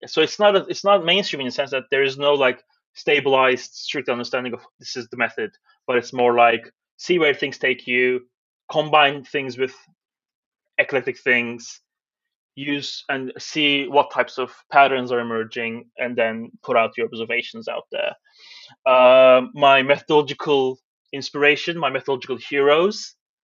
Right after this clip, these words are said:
are Jack Halberstam and, um, Laurent Berlant, who talk about this idea of the silly archive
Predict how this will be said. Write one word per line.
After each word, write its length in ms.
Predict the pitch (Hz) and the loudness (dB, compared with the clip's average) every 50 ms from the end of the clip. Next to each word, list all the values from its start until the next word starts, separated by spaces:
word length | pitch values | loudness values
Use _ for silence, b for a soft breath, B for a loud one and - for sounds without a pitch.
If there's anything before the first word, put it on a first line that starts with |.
| _ _ _ _ _ _ | _ _ _ _ _ _
are 220 | - 123 117 113 107 | 0 2 2 2 2
Jack 300 | - - 139 131 127 - | 2 0 0 0 2 2
Halberstam 600 | 143 139 135 131 139 135 - - 151 143 143 139 131 _ - | 2 2 2 2 0 -4 -6 -8 -10 -10 -10 -14 -16 _ -6
and, 500 | 127 120 117 120 117 113 113 113 117 110 - - _ - | -4 -2 -2 -2 -4 -6 -10 -12 -14 -16 -18 -20 _ -8
um, 300 | 123 113 113 113 113 110 _ _ _ _ | -4 -4 -4 -4 -4 -10 _ _ _ _
Laurent 340 | 127 123 120 120 120 120 117 | -8 -2 0 2 2 2 2
Berlant, 320 | 123 120 127 131 151 190 - _ _ _ _ _ _ b b b b b b b b b _ - | 0 0 2 0 -2 -4 -6 _ _ _ _ _ _ b b b b b b b b b _ -14
who 440 | - 135 127 127 127 123 123 123 123 | -8 -4 -2 0 0 0 0 -2 -4
talk 320 | - - 135 127 127 - - | -6 -6 -6 -6 -6 -6 -8
about 400 | 135 117 110 127 123 120 120 - | -10 -4 0 2 2 2 2 0
this 140 | - - - | -6 -6 -2
idea 360 | 123 117 113 107 117 120 117 | -2 -2 -2 -2 -2 -4 -4
of 120 | 113 - | -4 -6
the 60 | - | -10
silly 360 | 117 - - - 135 123 123 127 | -18 -18 -14 -10 -6 -2 2 2
archive 560 | 123 123 127 123 - 156 156 170 196 226 | 2 2 2 0 -2 -2 0 0 -2 -4